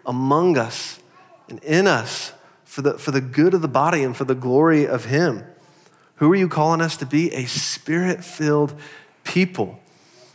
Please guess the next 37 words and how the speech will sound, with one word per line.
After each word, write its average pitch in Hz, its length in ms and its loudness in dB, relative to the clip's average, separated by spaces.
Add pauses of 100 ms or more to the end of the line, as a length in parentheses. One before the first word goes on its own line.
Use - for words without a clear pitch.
Now, 165 160 4
I 175 40 4
was 170 180 2
thinking 185 280 2
to 170 60 2
myself, 165 280 4
"Okay, 160 260 4
like, 120 220 4
what 151 200 4
does 196 140 4
this 175 220 2
look 170 240 2
like? - 440 -2
Like, 127 140 -6
what 151 220 4
does 202 120 2
a 170 100 4
spirit-filled 180 760 2
people 147 340 0
look 135 260 2
like?" 110 240 0
And 120 140 -4
a - 840 -14
lot 156 340 6
of 175 100 2
things 156 200 4
I 143 100 4
could 135 160 0
name, 117 240 0
but 117 120 -2
the - 80 -6
thing 175 260 2
that 185 60 2
came 175 220 2
to 151 100 -4
mind 143 380 2
was 123 260 -2